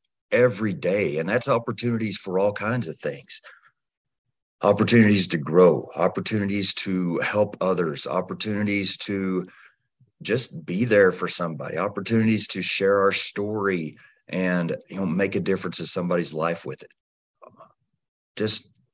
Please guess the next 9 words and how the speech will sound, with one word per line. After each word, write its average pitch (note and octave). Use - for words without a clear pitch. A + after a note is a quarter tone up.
all G#2
kinds F#2+
of E2
opportunities D#2
we E2+
are F2
constantly E2
given. C2+
And F#2